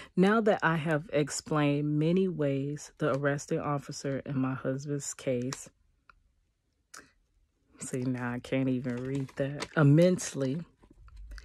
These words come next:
and effectively affected the case and substantially reduced the chance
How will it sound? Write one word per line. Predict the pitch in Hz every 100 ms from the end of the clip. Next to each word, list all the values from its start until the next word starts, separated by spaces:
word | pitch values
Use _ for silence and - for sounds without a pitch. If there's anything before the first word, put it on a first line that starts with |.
| - - _
and | 165 185 202 -
effectively | - - - - 180 190 - 151 135 131 113 123 151 _ _ 160
affected | 151 - 170 165 - 165 156 - - -
the | 214 139 147 143 139 139 - -
case | 160 131 143 - - - _ _ - _ _ _ - _ _ _ _ _ - - -
and | 156 151 135
substantially | - 156 - - 175 180 202 - 160 139 135 139 - -
reduced | 143 147 131 120 170 202 196 - -
the | 147
chance | - 175 156 139 - -